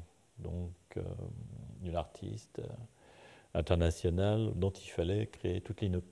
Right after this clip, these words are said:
l'iconographie, en fait. Euh, ses pochettes de disques, ses affiches, euh, et cetera. Enfin, tout, voilà, tout, toute la vie de, d'une chanteuse, euh, qui a cinq ans de carrière, quoi. Donc, euh,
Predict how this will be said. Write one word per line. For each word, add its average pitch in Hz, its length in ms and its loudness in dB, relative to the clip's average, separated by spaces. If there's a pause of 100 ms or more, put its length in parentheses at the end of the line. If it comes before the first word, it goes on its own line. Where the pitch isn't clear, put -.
l'iconographie, 95 840 -2
en 95 40 -10 (100)
fait. - 280 -14 (1300)
Euh, - 60 -4 (340)
ses - 140 -14
pochettes 85 320 -4
de 82 120 0
disques, 95 340 -4
ses 85 180 0
affiches, 104 720 -4
euh, - 40 -2
et - 760 -8
cetera. 92 260 -10
Enfin, - 220 -10
tout, - 140 -18 (300)
voilà, 82 180 -4 (140)
tout, - 80 -20 (360)
toute - 180 -8
la 90 140 6
vie 85 280 2
de, 85 120 0 (500)
d'une 85 140 2
chanteuse, 87 560 0
euh, 73 260 -4 (760)
qui - 120 0
a 87 60 -2
cinq 76 320 -4
ans 82 60 -2
de 80 60 -2
carrière, 80 500 -2 (100)
quoi. 82 180 -10 (240)
Donc, 85 280 -4 (120)
euh, 90 40 -8